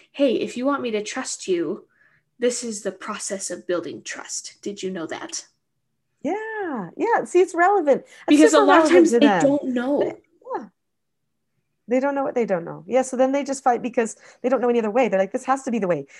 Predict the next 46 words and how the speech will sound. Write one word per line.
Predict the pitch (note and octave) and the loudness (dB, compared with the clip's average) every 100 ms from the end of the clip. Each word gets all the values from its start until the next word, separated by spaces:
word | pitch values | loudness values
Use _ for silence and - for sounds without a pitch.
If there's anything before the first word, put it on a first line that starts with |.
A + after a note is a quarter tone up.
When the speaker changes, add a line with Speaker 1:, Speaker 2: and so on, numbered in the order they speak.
| - | -4
Speaker 2:
'cause | A#3 | -4
it | A3+ | -2
seems | C4+ A3+ | -4 -4
hard. | - B3+ D#3 D#3 _ - | 0 2 0 -4 _ -14
And | - A3 | -6 -2
I | |
guess | A#3+ B3 | 0 0
I | B3 | 0
have | B3 | -2
to | B3 | -4
do | A#3 | -4
hard | F#3+ A#3+ A3 F#3+ _ - - | 0 0 0 -6 _ -20 -10
to | A#3 | -6
get, | G#3 A#3 _ | -2 -2 _
you | A#3 | -2
know, | A3 | 0
what | G#3+ A3 | 2 2
I | A3+ | 0
want | G#3+ C4 - C4 | 2 2 2 0
or | B3 | 0
whatever." | - F#3+ F#3+ | -2 -2 -2
Speaker 1:
<laughs> | |
Speaker 2:
When | A#3 A#3+ | -2 0
in | B3 | -2
reality, | A3+ A#3 C#4 F4+ E4 A3 G3+ G#3 _ - _ _ | 0 0 0 2 0 0 -2 -6 _ -20 _ _
the | G#3+ | -4
hard | A3 C#4 C#4 | 0 0 0
thing | B3 | -2
is | A3 G#3 - | -2 -4 -8
stay | - F#3+ F3+ | -8 -4 -4
calm. | - C3+ - - | -4 -10 -10 -18
Okay, | D#3+ G#3+ | -10 -8
stay | C4 C#4 | -6 -8
calm. | C4 A#3 | -6 -6
Let's | A#3 F#3+ | -4 -8
talk | - F#3 | -6 -8
about | - - - | -8 -12 -12
it. | - - G3 G#3 | -12 -8 -6 -6
<laughs> | E4 D#4 | -8 -14
Stay | - C#4 | 0 0
calm. | G#3 C4+ | 4 2
Speaker 1:
Yeah. | B3+ | 2
Speaker 2:
Let's | C4 C4+ | -2 -2
use | A#3+ | -2
our | A#3+ | -2
skills. | A#3 - G3+ C3+ | -4 -4 -2 -2